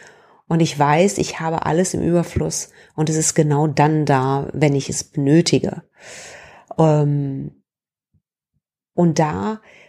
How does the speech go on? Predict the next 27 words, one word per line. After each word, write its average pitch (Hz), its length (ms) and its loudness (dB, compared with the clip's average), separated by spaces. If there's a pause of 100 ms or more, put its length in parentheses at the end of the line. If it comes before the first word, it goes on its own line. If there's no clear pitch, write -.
bevor 196 360 0
wir 277 100 2
in 240 120 0
diese 226 400 0
geilen 190 400 0
Sachen 202 340 2
gehen, 131 300 -2
wo 139 100 0
wir 147 60 2
wirklich 214 400 2
Bock 226 240 0
drauf - 420 -16
haben, 160 380 -4 (320)
habe 190 160 2
ich 254 140 -2
manchmal 254 280 0
den 214 160 2
Eindruck, 226 580 0
und 156 180 -6
das 160 180 -2
war 165 100 0
das, 165 240 -2
was 156 140 -6
ich - 160 -12
sage, 185 520 -2
wo 156 120 -6
ich - 260 -12